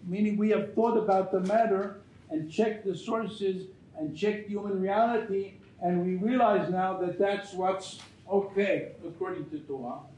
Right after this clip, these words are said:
איך אנחנו יכולים לאסור הנחת הכלי שעות? How can we forbid putting, uh, power with the bells? והשמעת קולה,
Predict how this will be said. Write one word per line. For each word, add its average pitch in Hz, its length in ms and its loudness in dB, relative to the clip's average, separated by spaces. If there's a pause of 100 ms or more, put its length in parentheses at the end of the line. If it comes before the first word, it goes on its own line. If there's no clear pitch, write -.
(1800)
איך 285 260 4
אנחנו 240 680 0
יכולים 196 560 -2
לאסור 220 1040 2
הנחת 208 560 0
הכלי 214 500 2
שעות? 156 680 0 (160)
How 269 300 6
can 233 160 6
we 208 220 6
forbid 190 680 2
putting, 175 520 2 (160)
uh, 139 160 -6 (500)
power 190 460 4
with 147 260 -2
the 151 80 -4
bells? 151 680 -2 (1200)
והשמעת 202 1040 2
קולה, 180 500 0